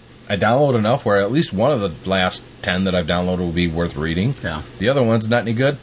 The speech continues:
Speaker 1: Eh, so what? Just delete 'em and
Speaker 2: Mm-hmm.
Speaker 1: I didn't pay for it anyway, so what the hell?
Speaker 2: Right.
Speaker 1: So anyways,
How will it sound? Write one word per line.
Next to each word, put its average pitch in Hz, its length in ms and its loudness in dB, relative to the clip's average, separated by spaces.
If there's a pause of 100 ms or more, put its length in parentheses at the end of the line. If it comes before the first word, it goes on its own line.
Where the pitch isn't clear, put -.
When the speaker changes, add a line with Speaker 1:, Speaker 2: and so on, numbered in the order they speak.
Speaker 1:
Eh, - 140 -2
so - 200 -2
what? 123 240 0
Just 120 200 -6
delete 117 240 4
'em 143 120 0
and 92 200 0 (600)
Speaker 2:
Mm-hmm. 127 180 0
Speaker 1:
I 98 80 4
didn't 123 140 2
pay 120 120 2
for 120 160 2
it 113 60 2
anyway, 117 300 2
so 120 140 -4
what 120 100 -4
the 135 80 0
hell? 165 240 0 (100)
Speaker 2:
Right. 90 220 -4 (440)
Speaker 1:
So 143 220 4
anyways, 101 480 2